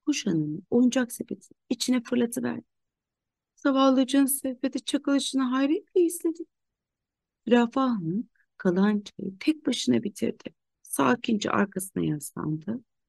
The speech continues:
ve bana şöyle dedi. "Annem oyun oynamayı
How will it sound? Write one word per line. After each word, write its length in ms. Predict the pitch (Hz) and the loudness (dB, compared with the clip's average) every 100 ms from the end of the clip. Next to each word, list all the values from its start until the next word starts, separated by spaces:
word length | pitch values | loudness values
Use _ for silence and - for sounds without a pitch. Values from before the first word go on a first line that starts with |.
| _ 196 | _ -4
ve 100 | 208 | 0
bana 180 | 226 | 2
şöyle 460 | 240 - 262 226 202 | 2 2 2 2 0
dedi. 180 | 208 - _ _ _ _ _ _ _ _ _ _ _ _ _ _ _ - | -4 -6 _ _ _ _ _ _ _ _ _ _ _ _ _ _ _ 4
"Annem 500 | 220 196 156 147 196 | 6 8 6 2 -4
oyun 260 | - 240 208 | 2 4 6
oynamayı 540 | 165 151 151 196 277 | 4 2 0 0 -2